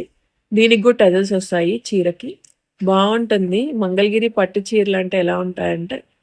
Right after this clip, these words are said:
ఇక్కడ మొత్తం అన్నీ కూడా one by one, one by one వస్తా ఉంటాయి. మీరు చూడండి, జాగ్రత్తగా చూసుకొని సెలెక్ట్ చేసుకొని నాకైతే స్క్రీన్ షాట్ పెట్టండి. ఓకేనా? ప్రైస్ అంతా కూడా నేను చెప్తాను, నా నోటితోనే చెప్తాను. స్క్రీన్ మీద మాత్రం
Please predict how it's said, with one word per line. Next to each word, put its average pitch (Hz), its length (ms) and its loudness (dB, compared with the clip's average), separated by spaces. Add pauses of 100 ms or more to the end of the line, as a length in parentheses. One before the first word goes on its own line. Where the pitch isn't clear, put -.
(1160)
ఇక్కడ 240 180 4
మొత్తం 226 380 2
అన్నీ 240 300 6
కూడా 254 220 8
one 220 260 4
by 240 160 10
one, 247 180 8
one 202 220 8
by 220 160 10
one 220 180 6
వస్తా 185 360 2
ఉంటాయి. 190 340 2 (380)
మీరు 247 180 -2
చూడండి, 247 440 6
జాగ్రత్తగా 208 560 4
చూసుకొని 233 460 0
సెలెక్ట్ 196 360 0
చేసుకొని 233 340 2
నాకైతే 196 360 4
స్క్రీన్ 190 360 -2
షాట్ 175 200 -2
పెట్టండి. 175 400 -2
ఓకేనా? 190 340 0 (960)
ప్రైస్ 214 260 10
అంతా 214 240 4
కూడా 214 200 6
నేను 214 180 2
చెప్తాను, 196 500 4
నా 240 140 4
నోటితోనే 196 500 2
చెప్తాను. 190 500 2 (420)
స్క్రీన్ 254 360 4
మీద 254 180 8
మాత్రం 214 380 4